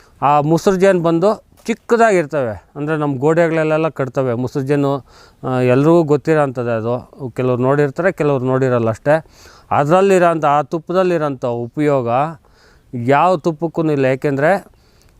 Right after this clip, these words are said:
ಆ ಮೊಸರು ಜೇನೆಲ್ಲ, ಆ, ಈಗ ಮೆಡಿಸಿನ್, ಆ, ಗಿಡಗಳಿರ್ತವೆ ಅಂದ್ಕೊಳ್ಳಿ, ಅಂದರೆ ಈ ಔಷಧಿ ಗಿಡಗಳು.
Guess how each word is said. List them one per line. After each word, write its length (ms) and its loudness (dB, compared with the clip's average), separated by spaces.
ಆ 220 2
ಮೊಸರು 340 2
ಜೇನೆಲ್ಲ, 420 2
ಆ, 340 2
ಈಗ 280 2
ಮೆಡಿಸಿನ್, 540 -2
ಆ, 300 0
ಗಿಡಗಳಿರ್ತವೆ 640 0
ಅಂದ್ಕೊಳ್ಳಿ, 340 -4
ಅಂದರೆ 720 -2
ಈ 200 2
ಔಷಧಿ 400 2
ಗಿಡಗಳು. 440 -2